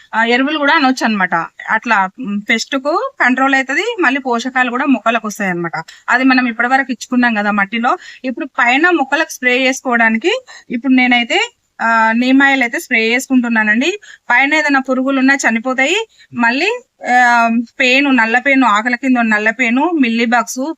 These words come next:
మ-, మళ్ళీ దోమ, ఇవన్నీ మాత్రం మంచిగా కంట్రోల్ అయిపోతాయి అన్నమాట. ఇది మంచి నీమ్ ఆయిల్ అండి, ఇది మనమైతే ఇప్పుడు స్ప్రే చేసుకుందాం.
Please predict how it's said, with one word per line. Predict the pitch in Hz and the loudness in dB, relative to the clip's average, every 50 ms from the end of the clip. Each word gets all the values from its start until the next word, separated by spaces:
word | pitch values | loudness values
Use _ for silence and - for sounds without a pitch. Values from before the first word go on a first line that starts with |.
| _ _ 202 | _ _ -8
మ-, | 214 220 214 214 214 214 214 | -6 -4 -2 -2 -2 -2 0
మళ్ళీ | 214 214 220 247 262 254 240 | 0 0 0 -2 -2 -4 -4
దోమ, | 208 190 196 214 220 226 233 233 233 247 294 311 - - - - - - | -4 -2 -2 0 0 2 2 2 2 2 2 0 -2 -6 -18 -16 -10 -6
ఇవన్నీ | 247 240 240 226 240 262 285 339 | -2 0 0 2 2 2 0 2
మాత్రం | 359 302 262 240 233 254 294 370 403 - 294 | 2 0 0 0 -2 -2 -4 -6 -4 -4 -4
మంచిగా | 240 220 226 233 233 - 320 | -2 0 0 0 0 0 -2
కంట్రోల్ | 311 254 233 220 214 247 247 262 | 0 0 -2 0 0 -2 -2 -2
అయిపోతాయి | 240 233 - 214 208 220 202 | -4 -6 -6 -6 -4 -2 -2
అన్నమాట. | 196 196 190 214 | -2 -2 -2 -2
ఇది | 214 220 226 | -4 -2 -2
మంచి | 233 214 214 233 233 - - | -2 0 0 -2 -2 -2 0
నీమ్ | 277 247 240 240 247 | 2 2 2 2 2
ఆయిల్ | 233 226 226 220 | 2 0 0 0
అండి, | 220 214 214 220 359 453 - - - - - - | -2 -2 -2 -2 -2 -4 -6 -10 -18 -20 -16 -10
ఇది | 208 214 240 | -6 -4 -2
మనమైతే | 240 233 226 226 233 226 220 214 247 339 440 494 494 392 | 0 0 0 0 0 -2 -2 -2 -4 -4 -4 -4 -6 -8
ఇప్పుడు | 269 - 233 220 214 214 214 202 208 208 | -6 -6 -4 -4 -4 -2 -2 -4 -4 -6
స్ప్రే | - - 220 226 233 240 | -8 -8 -4 -2 -2 0
చేసుకుందాం. | 233 214 220 - - 190 180 175 175 | 0 -2 -4 -6 -6 -4 -2 -2 -2